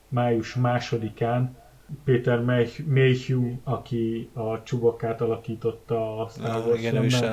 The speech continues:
Speaker 2: elhunyt.
Speaker 1: hetvennégy éves korában ő is elhunyt. Ez az, amiért én, én igazából fel szerettem volna hozni, hogy sajnos a régi karakterek közül már, már elég sokan elmentek. Ezt nagyon sajnálatosnak tartom, és hát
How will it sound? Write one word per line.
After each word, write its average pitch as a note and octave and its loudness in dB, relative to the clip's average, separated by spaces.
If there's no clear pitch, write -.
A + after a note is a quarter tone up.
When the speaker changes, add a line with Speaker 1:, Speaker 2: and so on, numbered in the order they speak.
Speaker 2:
elhunyt. A2+ -10
Speaker 1:
hetvennégy A#2 0
éves A2+ 0
korában G#2+ -2
ő G#2+ -6
is G#2 -12
elhunyt. G#2+ -10
Ez C3 4
az, A#2 4
amiért A2+ -2
én, A2 -6
én A2 -6
igazából G#2+ -4
fel A2+ -6
szerettem A2 -8
volna A2 -10
hozni, B2 -4
hogy G#2+ -4
sajnos B2 0
a A#2+ 0
régi A2 -2
karakterek A2 -4
közül A2 -6
már, G#2+ -8
már G#2+ -12
elég G#2+ -10
sokan - -12
elmentek. A#2+ -4
Ezt A#2+ -2
nagyon B2 -2
sajnálatosnak A#2 -2
tartom, A2+ -6
és G#2 -12
hát - -8